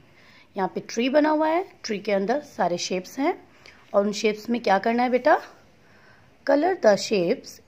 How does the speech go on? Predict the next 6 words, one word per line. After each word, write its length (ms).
according 680
to 180
the 180
colors 500
given 440
below। 220